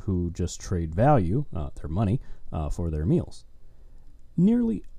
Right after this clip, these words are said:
all farmers, until much more recently, had to rely on a diverse income stream to earn a living. Obviously, there is a huge distinction from the individual farmer to farm owners, who own an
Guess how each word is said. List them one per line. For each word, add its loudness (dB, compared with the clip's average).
all 4
farmers, 0
until 4
much 2
more 6
recently, 0
had 0
to 0
rely 4
on 0
a 0
diverse 0
income 0
stream -6
to -10
earn 2
a 2
living. 2
Obviously, 4
there 4
is 2
a 0
huge 2
distinction 0
from -4
the -4
individual -4
farmer 2
to -6
farm -4
owners, 2
who 4
own 6
an 4